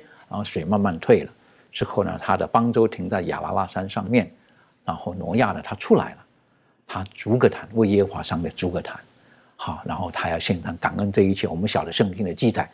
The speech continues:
很美好的，我们一起来看看创世纪第九章。好，创世纪第九章，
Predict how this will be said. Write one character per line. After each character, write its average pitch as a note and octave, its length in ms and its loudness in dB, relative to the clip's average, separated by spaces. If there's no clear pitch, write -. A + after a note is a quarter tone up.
很 - 100 2
美 G#2+ 220 8
好 - 180 0
的， - 60 -8
我 - 60 -2
们 C3+ 80 2
一 - 20 2
起 A#2+ 80 6
来 F#2+ 100 6
看 B2 160 2
看 A2 140 4
创 A#2 180 4
世 G2 140 -6
纪 G2+ 100 0
第 G#2+ 140 2
九 F2 340 -2
章。 F2+ 220 0
好， - 240 0
创 B2+ 180 4
世 G#2+ 140 -2
纪 G#2 140 2
第 A2 120 4
九 - 280 0
章， E2+ 200 0